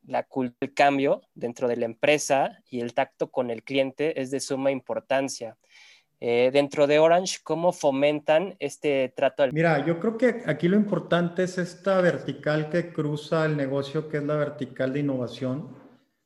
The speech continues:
Speaker 2: en donde tenemos, eh, programas de innovación abierta. Eh, por ejemplo, ahorita tenemos un programa con Guaira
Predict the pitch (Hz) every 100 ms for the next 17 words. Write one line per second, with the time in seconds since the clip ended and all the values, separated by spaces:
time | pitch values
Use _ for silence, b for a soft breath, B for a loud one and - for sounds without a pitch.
0 | _ - 127 127 127 127 - 131 131 131
1 | 143 143 143 - - 127 123 123 123 123
2 | 131 131 139 139 127 123 120 120 117 127
3 | 135 135 131 123 - 147 - _ _ 165
4 | 123 120 120 117 113 113 - 127 120 131
5 | 135 139 147 135 139 143 131 135 131 131
6 | 135 131 120 120 123 123 127 151 -